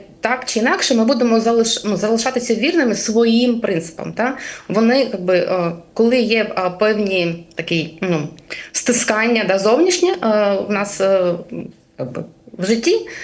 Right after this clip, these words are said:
то, е, наші принципи, принципи, які в-, є в нашому серці, то вони будуть так миттєво, е, працювати. Та? І гарне питання, якби, а, а що є, е, моїми цінностями? І Єремія, сімнадцятий розділ, е, ну,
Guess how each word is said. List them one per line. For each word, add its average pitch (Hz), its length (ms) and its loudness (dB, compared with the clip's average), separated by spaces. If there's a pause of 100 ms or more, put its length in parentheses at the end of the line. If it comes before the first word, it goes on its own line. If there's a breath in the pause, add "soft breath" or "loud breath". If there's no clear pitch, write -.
(160 loud breath)
то, 226 160 4
е, 202 480 2
наші 254 280 0
принципи, 285 600 2
принципи, 269 520 0
які 254 280 0
в-, 240 180 0
є 226 220 0
в - 20 -2
нашому 214 360 -2
серці, 359 280 -4
то 220 80 0
вони 240 160 2
будуть 240 320 0
так 175 200 -2
миттєво, 208 640 2
е, 180 40 -4
працювати. 185 680 -6 (380 loud breath)
Та? 240 240 0 (140)
І 196 260 -2
гарне 262 320 0
питання, 320 420 -2
якби, 226 380 -2
а, 185 320 -2
а 202 80 -2
що 320 220 0
є, 247 400 2
е, 185 180 -2
моїми 190 380 -2
цінностями? - 680 -6 (340 loud breath)
І 208 400 0 (340)
Єремія, 269 480 4
сімнадцятий 240 580 0
розділ, 247 400 4
е, 180 560 0
ну, 208 160 -2